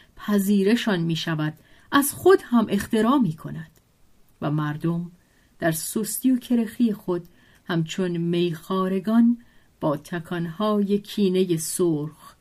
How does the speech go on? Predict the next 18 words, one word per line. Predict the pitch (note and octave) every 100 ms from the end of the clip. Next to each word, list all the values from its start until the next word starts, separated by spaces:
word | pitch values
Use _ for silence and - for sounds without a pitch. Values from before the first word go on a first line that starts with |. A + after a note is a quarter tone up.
| - _ _ _
یکه | F3 F#3 E3+ - F3+
می‌خورند. | E3+ - - D#3+ D#3 - _ _ _ _ _ _ _ _ _
خانه | - G3 F3 F#3+ G#3+ _ _ _ _ -
در | D#3+
شیره | D#3+ - E3+ D#3+ E3 G3 G3 F3
رنج | F#3 G#3 G3+ G#3+
و |
برافروختگی | G3+ F#3+ F#3 E3 - G3+ F#3 - F#3 F3 G3+
و | G#3+ G#3 - - _ -
ناشکیبایی | G#3 G#3 G3 G3 - G3+ G#3 A3 F#3+ G3+ G#3 C4
و | C#4
ملال | A#3 G#3+ A3+ B3 G#3
خود | F#3+ - F#3+ - _ _ _ _ _ _
میپزد. | F3 F#3+ F3+ - - D#3+ C#3+ - - - _ _ _ _ _ _ _ _
زمستان | - D#3 D#3 - - E3 E3 E3
پا | - F#3 E3
سست | D#3 - G#3 F#3 E3 - D#3+
می‌کند. | D#3+ - D#3 E3